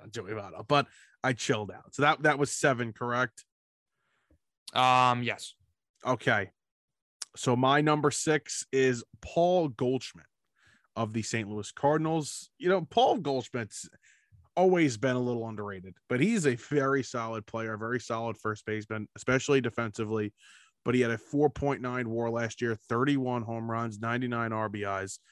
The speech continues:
Speaker 1: Nobody cares about R B Is anymore.
Speaker 2: <laughs>
Speaker 1: I still like R B Is. Um,
Speaker 2: I think
Speaker 1: a
Speaker 2: it's completely
Speaker 1: one thirty-eight,
Speaker 2: pointless,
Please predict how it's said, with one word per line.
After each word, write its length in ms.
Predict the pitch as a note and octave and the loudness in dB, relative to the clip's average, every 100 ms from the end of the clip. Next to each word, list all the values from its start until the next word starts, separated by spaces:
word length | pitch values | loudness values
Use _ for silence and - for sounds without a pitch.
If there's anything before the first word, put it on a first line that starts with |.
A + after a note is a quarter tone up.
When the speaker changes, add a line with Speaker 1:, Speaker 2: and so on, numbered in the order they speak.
| _ _ | _ _
Speaker 1:
Nobody 260 | - G2+ G#2 - | -8 -6 -6 -4
cares 220 | G#2+ G2 | -6 -4
about 120 | G2+ | -6
R 100 | G2+ | -6
B 120 | G#2 | -2
Is 240 | A2 A2+ G#2+ | 0 0 -2
anymore. 260 | G#2+ G#2 G#2 - | -4 -2 -2 -4
Speaker 2:
<laughs> 140 | D#3+ | -2
Speaker 1:
I 120 | - | 0
still 240 | A3+ E3+ C3 | 2 2 4
like 220 | A#2 G2+ | 2 -2
R 120 | F2 | -12
B 100 | - | -16
Is. 220 | - - - - - - _ | -18 -20 -20 -20 -20 -20 _
Um, 520 | D3 D#3+ D#3 D3+ C#3+ | 2 6 6 6 4
Speaker 2:
I 100 | C#3 | 0
think 140 | C3+ D3 | 2 4
Speaker 1:
a 60 | |
Speaker 2:
it's 100 | F3 | 4
completely 80 | D#3+ | 4
Speaker 1:
one 240 | F#3+ G#3+ G3+ | 4 4 4
thirty-eight, 600 | F#3+ F#3 - D#3 D#3 - | 4 4 4 4 4 -2
Speaker 2:
pointless, 160 | - | -10